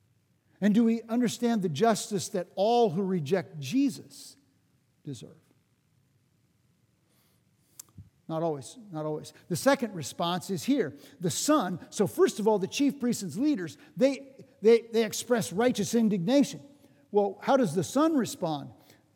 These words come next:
Jesus, the Son. Jesus the Son exposes the religious leaders' spiritual ignorance. He re-, exposes by revealing his identity and their responsibility. Now he's beginning to turn the tables. He's driving home the parable. He's beginning to,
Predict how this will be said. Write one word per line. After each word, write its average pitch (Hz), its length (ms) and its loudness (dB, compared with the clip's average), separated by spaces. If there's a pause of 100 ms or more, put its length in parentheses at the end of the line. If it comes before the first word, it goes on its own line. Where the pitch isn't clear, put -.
(220)
Jesus, 156 420 -6
the 156 100 -14
Son. 156 360 -10 (200)
Jesus 233 480 2 (280)
the 180 80 -6
Son 220 260 -2
exposes 214 720 2
the 208 80 -2
religious 208 480 0
leaders' 196 460 -4
spiritual 226 580 0
ignorance. 285 680 -2 (720)
He 185 100 -4
re-, 190 140 -2 (220)
exposes 208 640 0
by 214 120 2
revealing 220 480 4
his 269 260 6
identity 262 560 4
and 202 160 -2
their 294 200 4
responsibility. 226 920 0 (220)
Now 277 360 2
he's 220 160 4
beginning 240 420 6
to 190 100 -4
turn 240 300 4
the 226 80 2
tables. - 640 6 (1000)
He's 156 180 -2
driving 220 380 6
home 233 260 6
the 202 60 0
parable. 208 420 2
He's 147 160 -8
beginning 180 440 -2
to, 160 160 -6